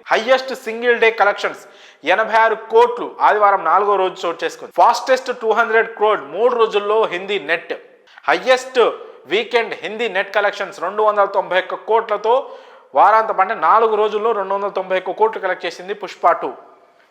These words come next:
ఇప్పుడు all top three highest single day హిందీ నెట్ కలెక్షన్స్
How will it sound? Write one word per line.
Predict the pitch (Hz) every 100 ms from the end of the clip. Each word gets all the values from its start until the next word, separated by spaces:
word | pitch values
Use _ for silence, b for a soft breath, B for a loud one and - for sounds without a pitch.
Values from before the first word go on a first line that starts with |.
| _
ఇప్పుడు | 175 226 180 - B B - 151 220
all | 277 262 - - - 190
top | 247 269 - 226
three | 247 - 165
highest | 226 262 - 226 214
single | 233 262 247
day | 247 226
హిందీ | 202 220 233
నెట్ | 202 202
కలెక్షన్స్ | 214 220 226 233